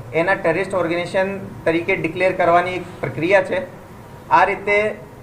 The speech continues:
અલ કાયદા જે છે અને એનાથી એસોસિએટ જે ઓર્ગેનાઇઝેશન છે, જે કે, કે અલ કાયદા in Indian subcontinent હોય યા એની બીજા કોઈ રાજ્યો, દેશોની જે શાખાઓ હોય, એને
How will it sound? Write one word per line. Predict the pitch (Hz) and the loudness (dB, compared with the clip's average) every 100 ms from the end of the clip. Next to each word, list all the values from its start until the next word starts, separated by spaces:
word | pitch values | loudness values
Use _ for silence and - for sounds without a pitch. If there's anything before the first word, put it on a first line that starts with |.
| - - | -20 0
અલ | 160 160 | 2 4
કાયદા | 180 180 208 | 4 6 6
જે | 202 | 4
છે | 196 196 | 0 0
અને | 190 185 185 | 2 2 2
એનાથી | 180 180 180 | 0 -2 -4
એસોસિએટ | 196 190 165 165 170 202 196 | -2 0 0 0 -2 -2 -4
જે | 170 185 | 0 2
ઓર્ગેનાઇઝેશન | 170 151 170 165 180 | 2 2 -2 -2 -4
છે, | 151 165 | -4 -4
જે | 156 | -2
કે, | 160 160 | -4 -4
કે | 160 | 0
અલ | 156 | 0
કાયદા | 151 156 156 160 | 2 4 4 4
in | 156 | 2
Indian | 156 147 151 156 | 0 -2 -2 -2
subcontinent | 151 120 156 135 165 160 | -4 -2 -2 -2 -4 -4
હોય | - 143 156 | 0 4 4
યા | 156 156 | 6 4
એની | 151 160 | 4 0
બીજા | 143 147 170 | -4 0 2
કોઈ | 170 175 165 | 2 2 4
રાજ્યો, | 156 151 170 | 4 4 0
દેશોની | 170 147 156 180 175 175 | 0 2 0 2 -2 -2
જે | 165 | -2
શાખાઓ | 156 135 156 156 | 0 2 6 6
હોય, | 175 160 - - - - - - | 6 4 0 -10 -14 -16 -12 -2
એને | 170 190 202 208 | 2 4 4 4